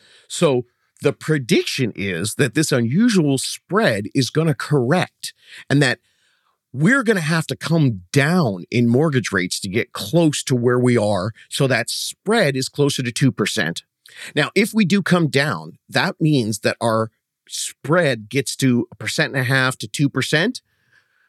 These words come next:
Well, based on the rates, that means we're gonna be looking at around five point seven five to six point two five percent mortgage interest rates. There, that is your super nerdy, over-researched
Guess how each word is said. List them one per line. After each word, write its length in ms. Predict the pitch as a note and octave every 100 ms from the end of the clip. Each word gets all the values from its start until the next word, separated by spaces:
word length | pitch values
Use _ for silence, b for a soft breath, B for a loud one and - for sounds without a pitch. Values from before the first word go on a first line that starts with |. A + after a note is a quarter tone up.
| _ -
Well, 80 | A#2
based 280 | - E3
on 100 | F3+
the 80 | D3
rates, 480 | D3+ E3+ - - - _
that 180 | C3 C#3+
means 220 | D3 C3+
we're 80 | C3
gonna 140 | C3
be 100 | B2
looking 320 | B2 B2 B2
at 60 | A2
around 420 | A2 A#2 A2+ G#2+
five 360 | - A#2+ C3+ -
point 220 | C#3 A#2
seven 300 | - A#2 A#2
five 340 | - G#2+ A2
to 100 | -
six 340 | - - B2 -
point 320 | - A#2 G2+ _
two 300 | - B2 A2+
five 420 | - G#2 G2+ G#2
percent 460 | - F#2+ G2+ F#2+ - _ _ _
mortgage 640 | A#2+ A#2+ A2+ G2 D2 -
interest 380 | - F2 C2 -
rates. 400 | D#2 - - - _ _ _ _
There, 680 | A#2 A2+ D3+ D3 C3+ F#2+ F2+ _
that 420 | - G2+ D3+ D3+
is 160 | C#3+ C#3
your 100 | B2+
super 560 | - - F3 - E3
nerdy, 640 | D3+ C3+ C3+ C#3 C3+ C3 - A#2+
over-researched 1300 | C#3 D3+ D#3+ D3+ A#2+ C3+ B2+ - A#2 A#2 - -